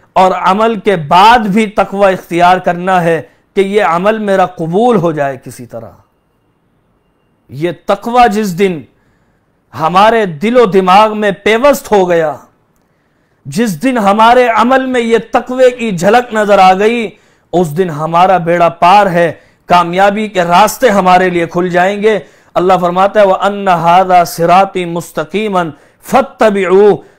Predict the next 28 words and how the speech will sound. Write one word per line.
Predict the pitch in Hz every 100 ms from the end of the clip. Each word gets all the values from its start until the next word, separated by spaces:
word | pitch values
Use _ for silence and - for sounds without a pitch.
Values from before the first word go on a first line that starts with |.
| -
जब | 208 220
तुम | 254 220
सीधे | - 208 247 277
रास्ते | 247 220 - 214
पर | 208 196
चल | - 190
पड़ोगे, | 185 185 214 208 196
तुम्हारे | 160 _ _ 170 165 180 202
अंदर | 180 175 190
तकवा | - - 202 220 214
पैदा | 202 185 185
हो | 175 165
जाएगा, | 165 180 175 165 - _ _ -
तुम | 233 220
इल्म | 208 254 285 247
हासिल | 214 202 220
करोगे, | 208 190 185 180 175 147 _ _ -
तुम्हारे | 170 190 226
अंदर | 220 208 190
तकवा | 190 220 214 240 233
होगा। | 185 180 175 165 - _ -
"वत्तकुल्लाह | 160 214 - 196 180 185 160 151 165 180 160 - 127
व | 165
युअल्लिमुकुमुल्लाह", | 170 175 196 254 254 226 190 190 185 170 147 151 170 160 - _ -
हर | 254 285
अमल | 262 220 233 247
के | 247 202
बाद | 180 180 156